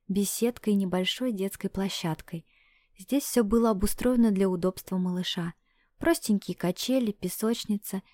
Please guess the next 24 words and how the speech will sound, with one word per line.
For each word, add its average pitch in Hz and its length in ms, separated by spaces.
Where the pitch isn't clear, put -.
деревянный 196 560
городок. 175 680
Я 294 140
невольно 233 400
посмотрела 214 580
на 208 140
Мелину, 196 560
супругу 175 600
Альфы, 165 400
и 208 60
с - 100
изумлением 220 720
поняла, 208 480
что - 180
она 190 160
несет 214 420
на 208 100
руках 190 360
спящего 226 480
ребенка. 190 600
«Наш 190 280
Феликс — - 580
большой 196 320
шалопай», 185 580